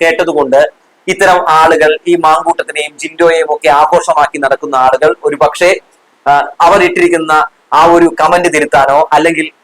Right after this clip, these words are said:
അവർ അവരുടെ അഭിപ്രായങ്ങളിൽ ഒരു തിരുത്തൽ വരുത്താനോ ഒന്നും ഒരു സാധ്യതയില്ല. കാരണം ഇവരുടെയൊക്കെ യഥാർത്ഥപ്പെട്ടിട്ടുള്ള ഒരു യഥാർത്ഥ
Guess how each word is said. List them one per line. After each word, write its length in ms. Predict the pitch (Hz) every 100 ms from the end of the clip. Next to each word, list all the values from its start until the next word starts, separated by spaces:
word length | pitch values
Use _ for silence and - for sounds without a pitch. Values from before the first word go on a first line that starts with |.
| -
അവർ 360 | 156 180 175 - _ 143
അവരുടെ 480 | 170 185 185 175 -
അഭിപ്രായങ്ങളിൽ 680 | 156 180 185 185 175 170 165 _ _
ഒരു 200 | 151 170 175 175
തിരുത്തൽ 280 | - 190 165
വരുത്താനോ 420 | 156 156 147 147
ഒന്നും 160 | 143
ഒരു 120 | 139 135
സാധ്യതയില്ല. 540 | 143 135 127 127 131 170
കാരണം 360 | - 151 131 _ _ _ _ -
ഇവരുടെയൊക്കെ 640 | 180 180 160 156 151 135 -
യഥാർത്ഥപ്പെട്ടിട്ടുള്ള 1000 | 151 170 165 165 160 208 - 139 135 131 156
ഒരു 140 | 143
യഥാർത്ഥ 600 | 147 147 156 156 156